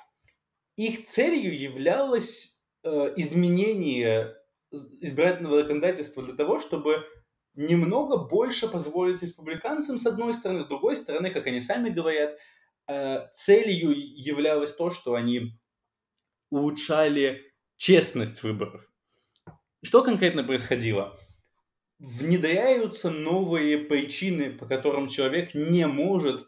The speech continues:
проголосовать удаленно. Точнее, сокращаются причины, по которым он может. Потому что в прошлом году из-за коронавируса, уже в позапрошлом году, потому что когда были выборы,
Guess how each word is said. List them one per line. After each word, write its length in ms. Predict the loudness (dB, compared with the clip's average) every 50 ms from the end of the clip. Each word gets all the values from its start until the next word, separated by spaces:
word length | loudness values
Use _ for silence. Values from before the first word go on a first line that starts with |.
| _ _ _ _ _
проголосовать 680 | -2 0 2 4 2 2 2 0 -2 0 2 2 0 0
удаленно. 560 | 2 2 2 4 4 2 2 0 -4 -10 -18 _ _ _ _ _ _ _ _ _ _
Точнее, 280 | -2 0 2 0 2
сокращаются 640 | 2 0 0 0 0 0 2 4 2 2 2 -2 -4
причины, 340 | -4 -4 -2 -2 -2 -2 -2
по 100 | -2 -6
которым 320 | -6 -4 -4 -2 0 0
он 200 | 0 0 0 -2
может. 420 | 0 0 0 0 0 -4 -8 -10 _ _ _ _ _ _ _ _ _ _ _ _ _ _ _ _ _ _ _
Потому 200 | -2 -2 -2 -2
что 120 | -2 -2
в 40 | 0
прошлом 380 | 0 0 0 0 -2 -2 0
году 460 | 0 0 0 0 -2 -4 -4 -8 -14 _ _ _ _
из-за 200 | -10 -8 -6 -4
коронавируса, 880 | -2 -2 -2 -2 -2 -2 -2 -2 -2 -4 0 4 4 4 4 2 -2 -10 -8
уже 140 | -4 -4 -4
в 80 | -2
позапрошлом 500 | 0 -2 -2 -2 -4 -6 -10 -12 -12 -12
году, 120 | -12 -10 -10
потому 180 | -10 -12 -12
что 100 | -14 -16
когда 160 | -8 -6 -4 -2
были 140 | -2 0
выборы, 420 | -2 0 0 0 0 -2 -2 -6